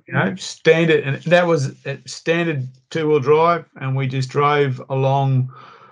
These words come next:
Nundle Forest Way until we thought, "Let's start walking here through here." So you, you did right about, um, you know, not needing a four-wheel drive. Obviously, a four-wheel drive will get you into places that a two-wheel drive won't, but you don't need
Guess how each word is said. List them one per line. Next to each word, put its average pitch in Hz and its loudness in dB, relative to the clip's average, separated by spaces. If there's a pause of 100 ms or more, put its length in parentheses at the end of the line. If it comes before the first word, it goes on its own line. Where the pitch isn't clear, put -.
(320)
Nundle 151 4
Forest 151 2
Way 160 4
until 147 -2
we 139 -2
thought, 156 2 (460)
"Let's 139 -4
start 147 0
walking 139 -2
here 135 -2
through 131 -6
here." 135 0
So 131 -6
you, 127 0
you 151 -4
did 165 4
right 143 4
about, 127 0
um, 127 -4
you 127 2
know, 123 2
not 143 4
needing 123 0
a 120 -4
four-wheel 127 0
drive. 143 4
Obviously, 143 2
a 127 0
four-wheel 127 -4
drive 123 -2
will 117 -6
get 139 -2
you 123 -4
into 117 -8
places 127 -6
that 127 -6 (500)
a 123 -4
two-wheel 127 0 (100)
drive 123 0
won't, 131 0
but 131 -4
you 131 2
don't 156 2
need 131 2